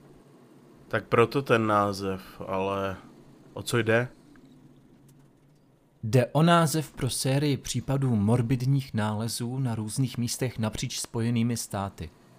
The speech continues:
Speaker 2: Vždy se jedná o oběti novorozeneckého až pubertálního věku, které pojí čtyři společné znaky. Tělesné deformity, neidentifikovatelnost,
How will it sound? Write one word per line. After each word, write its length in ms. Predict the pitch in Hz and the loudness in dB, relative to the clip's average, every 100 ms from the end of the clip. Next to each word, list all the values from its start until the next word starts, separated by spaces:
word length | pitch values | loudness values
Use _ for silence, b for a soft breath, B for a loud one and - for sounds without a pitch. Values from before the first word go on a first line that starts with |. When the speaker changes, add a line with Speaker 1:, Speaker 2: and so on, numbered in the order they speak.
| - - - - | -20 -20 -20 -10
Speaker 2:
Vždy 260 | 101 101 131 | -4 0 2
se 160 | 165 | 2
jedná 420 | 160 151 160 156 131 | 0 2 2 2 0
o 60 | |
oběti 460 | 135 131 143 139 120 | -2 0 0 0 0
novorozeneckého 1040 | 107 110 123 127 131 131 - 143 135 139 | 2 2 0 0 0 -2 -2 -2 -2 -2
až 140 | 127 - | -6 -6
pubertálního 760 | 123 120 123 131 131 143 156 | -4 -2 -2 -2 -2 0 -2
věku, 400 | 110 98 - 113 - B B | -4 -6 -6 -10 -12 B B
které 300 | B 156 170 | B 0 2
pojí 300 | 143 135 135 | 2 0 0
čtyři 480 | 117 - 139 139 147 | -2 0 2 2 0
společné 720 | 143 - 120 120 - 117 107 | -2 -4 -2 -2 -2 0 0
znaky. 520 | 92 92 90 - - - - - - - - - - - | 0 -2 -2 -6 -16 -18 -20 -20 -20 -20 -20 -20 -12 0
Tělesné 520 | 104 107 - 104 95 | 2 2 -2 -4 -4
deformity, 680 | 95 - 101 104 - 127 131 - - - - | -4 -6 -4 -4 -4 -8 -10 -16 -20 -20 -2
neidentifikovatelnost, 1500 | 117 120 117 120 117 - 120 113 117 120 117 117 139 - - | 0 0 0 0 -2 -4 -2 0 0 2 2 2 -2 -10 -18